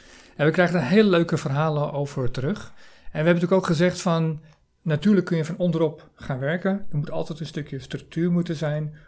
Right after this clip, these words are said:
ook qua versterkingsgelden. Maar je moet zoveel mogelijk vrijheid hebben binnen een basisteam om dingen te kunnen gaan doen.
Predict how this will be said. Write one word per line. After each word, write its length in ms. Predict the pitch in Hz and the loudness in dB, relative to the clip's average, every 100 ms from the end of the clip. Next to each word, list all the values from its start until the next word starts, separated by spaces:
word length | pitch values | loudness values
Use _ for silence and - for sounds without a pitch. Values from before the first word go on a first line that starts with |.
| _ | _
ook 220 | - 151 151 | -6 -6 -2
qua 340 | 147 135 127 | -4 -2 -6
versterkingsgelden. 1000 | - 143 151 170 175 - 156 147 147 151 - - - _ _ _ _ _ | -10 -8 -6 -4 -4 -4 -2 -2 -2 -6 -10 -20 -20 _ _ _ _ _
Maar 180 | 147 151 | -2 2
je 60 | |
moet 140 | 165 156 | 2 0
zoveel 220 | 151 175 | 0 2
mogelijk 280 | 165 147 - | 2 0 -2
vrijheid 320 | 156 185 170 | 0 2 0
hebben 220 | 160 151 | -2 -2
binnen 280 | 160 156 147 | -2 0 0
een 80 | 131 | 0
basisteam 560 | 139 160 147 151 160 | -2 -2 -4 -4 -4
om 160 | 165 131 | -4 -4
dingen 200 | 147 147 | -2 -2
te 80 | 143 | -4
kunnen 240 | 147 127 | -6 -6
gaan 160 | 123 127 | -6 -4
doen. 320 | 156 104 | -4 -4